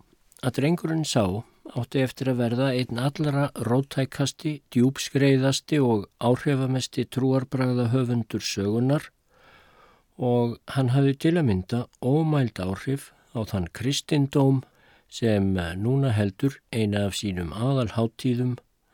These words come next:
á páskum. Það kemur kannski einhverjum á óvart og því er réttast að huga nú að því hvað við vitum í raun og veru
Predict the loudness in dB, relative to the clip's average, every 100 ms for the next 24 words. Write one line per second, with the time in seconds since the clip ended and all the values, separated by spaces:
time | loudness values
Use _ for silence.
0 | -4 -4 -2 -6 -8 -10 -14 -16 _ _
1 | _ _ _ _ _ _ _ _ _ -20
2 | _ _ _ _ _ _ _ _ _ _
3 | -8 0 2 2 2 -2 0 -4 -6 -10
4 | _ -2 -2 -2 -2 -2 -2 -2 -4 -4
5 | -2 0 -2 -8 -16 -20 _ _ _ _
6 | _ _ _ -10 -8 -6 -4 -2 0 -2
7 | -4 -4 -4 -4 -6 -6 -6 -2 0 2
8 | 2 0 -2 -4 -6 -8 _ _ -14 -4
9 | -2 0 0 -2 -4 0 0 0 0 2
10 | 2 2 2 0 -2